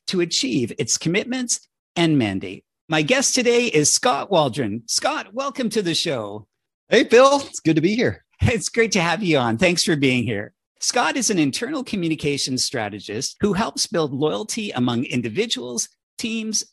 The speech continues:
Speaker 1: and organizations. Scott coaches leaders and employees to become liberators using programs that are simple, scalable,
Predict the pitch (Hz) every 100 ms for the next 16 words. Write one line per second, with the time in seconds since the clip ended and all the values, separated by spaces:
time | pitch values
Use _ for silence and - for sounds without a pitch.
0 | _ 185 180 160 147 147 123 117 107 101
1 | 101 95 - - _ - 247 247 - 196
2 | 185 160 135 135 175 220 214 151 139 135
3 | - 107 98 104 - 131 135 - 135 139
4 | 220 208 123 104 113 143 202 233 220 226
5 | 190 220 220 135 110 - 104 104 - 254
6 | 240 233 - - - - - 202 196 175
7 | 180 180